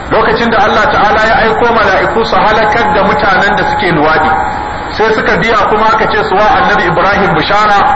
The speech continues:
matarsa za ta haihu. Lokacin duk sun tsufa, ita Sara kenan. Da suka yi mata bishara za ta haihu, fa dhahikat,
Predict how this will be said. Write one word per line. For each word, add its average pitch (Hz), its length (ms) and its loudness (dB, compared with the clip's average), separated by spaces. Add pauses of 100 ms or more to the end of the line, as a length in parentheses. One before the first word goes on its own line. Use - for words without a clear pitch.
(180)
matarsa 202 760 0
za 170 220 0
ta 170 140 0
haihu. 160 300 0
Lokacin 196 440 0
duk 233 140 0
sun 233 180 -2
tsufa, 214 320 2 (800)
ita 208 240 -2
Sara 214 380 2
kenan. 113 320 -2 (640)
Da 185 120 -2
suka 285 220 -2
yi 240 80 0
mata 254 220 0
bishara 233 580 2
za 214 200 2
ta 214 140 0
haihu, 196 260 0
fa 165 180 0
dhahikat, 175 500 0